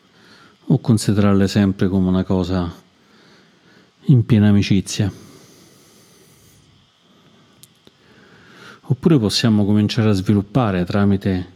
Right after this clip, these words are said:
la consapevolezza quella chiara visione che ci dice: "Attento, ti è stato detto che hai sbagliato qualche cosa. Non lo prendere né come un attacco né come una lode,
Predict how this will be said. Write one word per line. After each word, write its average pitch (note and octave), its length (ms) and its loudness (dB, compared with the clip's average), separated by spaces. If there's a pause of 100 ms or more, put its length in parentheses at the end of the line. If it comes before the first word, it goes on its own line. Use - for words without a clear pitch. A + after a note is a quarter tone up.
(160)
la A2 200 0
consapevolezza G2+ 1040 0 (1080)
quella A2+ 240 0
chiara A#2+ 280 2
visione A2+ 460 2
che F#2+ 120 0
ci - 200 -4
dice: G2 600 0 (400)
"Attento, G2 720 0 (200)
ti - 80 -8
è G#2 60 -2
stato A#2 340 0
detto A2 720 0 (1400)
che G2+ 320 0
hai G2+ 100 2
sbagliato G#2 500 2
qualche F#2+ 340 -2
cosa. F#2+ 440 0 (1300)
Non A#2+ 220 4
lo A#2 120 4
prendere G#2+ 420 4
né C3 220 2
come A2+ 220 0
un G#2+ 80 0
attacco A2+ 520 -2
né G2 180 2
come F#2+ 240 0
una F#2+ 180 2
lode, F2+ 460 -2